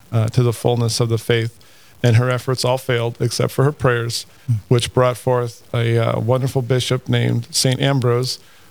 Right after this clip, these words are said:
Speaker 1: who was the person that helped lead her son back into the church. So often I think God protects us from our own pride,
Speaker 2: Hmm.
Speaker 1: doesn't allow our efforts with our loved ones especially to be successful, but he'll bring about a Saint Ambrose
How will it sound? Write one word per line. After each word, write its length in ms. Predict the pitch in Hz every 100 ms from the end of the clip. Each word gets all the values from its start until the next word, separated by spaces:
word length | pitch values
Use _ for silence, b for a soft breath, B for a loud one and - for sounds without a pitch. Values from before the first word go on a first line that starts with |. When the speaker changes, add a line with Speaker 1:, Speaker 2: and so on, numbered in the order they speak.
| b 135
Speaker 1:
who 160 | 127
was 260 | 123 123 -
the 60 | 123
person 420 | 127 127 - 123
that 160 | 117
helped 220 | 113 123 120
lead 160 | 123
her 120 | 120 117
son 340 | - 123 113
back 300 | 117 113 -
into 140 | 117 110
the 100 | 107
church. 360 | - 117 107
So 180 | - 120
often 260 | 127 131 147
I 100 | 127
think 260 | 120 135 120
God 360 | 127 127 117
protects 440 | 131 123 135 131 -
us 160 | 147 -
from 200 | 135 120
our 120 | 120
own 140 | 117 110
pride, 380 | 127 127 147 - b
Speaker 2:
Hmm. 140 | 135 117 -
Speaker 1:
doesn't 260 | 135 131 135
allow 260 | 120 120
our 200 | 127 127
efforts 540 | 135 131 151 156 - -
with 160 | 139
our 100 | 131
loved 240 | 123 123 123
ones 220 | 127 117
especially 500 | 120 - 123 - 135
to 120 | -
be 140 | 120 127
successful, 720 | - 110 127 120 - 151 156 - -
but 240 | 123 117 - -
he'll 120 | 135
bring 240 | 127 143 135
about 400 | 123 123 123 -
a 40 | 117
Saint 260 | - 123
Ambrose 600 | 117 120 117 117 113 -